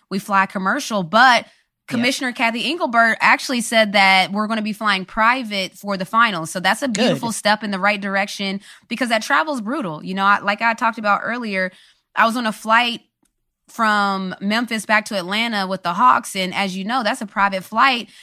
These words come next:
Speaker 1: And I was
Speaker 2: Yeah.
Speaker 1: like, "Woo, child, the wealth." You know, it was nice to get back home the night of the game. It makes such a huge difference to where you don't have to wake up for the first flight out in the morning where you don't really get any rest. So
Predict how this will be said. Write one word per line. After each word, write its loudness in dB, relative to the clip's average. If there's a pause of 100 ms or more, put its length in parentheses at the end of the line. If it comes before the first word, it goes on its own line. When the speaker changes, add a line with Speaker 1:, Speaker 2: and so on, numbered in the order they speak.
(160)
Speaker 1:
And -2
I 6
was 0
Speaker 2:
Yeah. 2
Speaker 1:
like, -4
"Woo, -2
child, 2
the -2
wealth." 0
You -4
know, 2
it -2
was -4
nice 2
to -4
get -4
back 2
home 0
the 0
night 2
of -6
the -2
game. -2
It -2
makes -2
such -2
a -2
huge -4
difference -6
to -10
where -2 (260)
you -4
don't 0
have -2
to -8
wake -4
up -2
for -8
the -8
first -4
flight -2
out 4
in -8
the -6
morning -4
where -6
you -4
don't 0
really -6
get -6
any -6
rest. -2
So -2